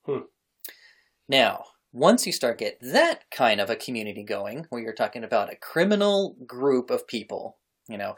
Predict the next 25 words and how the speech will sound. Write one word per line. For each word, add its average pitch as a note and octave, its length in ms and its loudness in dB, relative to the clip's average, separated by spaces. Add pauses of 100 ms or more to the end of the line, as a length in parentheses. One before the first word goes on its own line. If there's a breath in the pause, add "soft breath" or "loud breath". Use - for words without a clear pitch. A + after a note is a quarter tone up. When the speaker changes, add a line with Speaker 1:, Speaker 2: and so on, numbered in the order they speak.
(120)
Speaker 2:
whatever F3+ 220 8
you A#3+ 80 4
wanna A3+ 120 4
call G3+ 240 8
the E3+ 80 2
bers-, D#3 180 -4
consider F#3+ 380 0
the F3 100 2
berserkers E3+ 300 2
yourself. C3+ 580 2
Their C3 200 4
society C#3 520 4
considers A#2+ 440 -4
them A2 140 -8
criminals. G#2+ 320 -4
Speaker 1:
Right, B2+ 260 2
yeah. A2 200 -6
Speaker 2:
Okay? A#2+ 320 0 (880 loud breath)
Uh, A#2 320 8
and C#3 180 2
they're C3+ 180 2
raiding C3 440 2
and A#2 140 -4
they're A#2 100 2
looting. A2 500 -4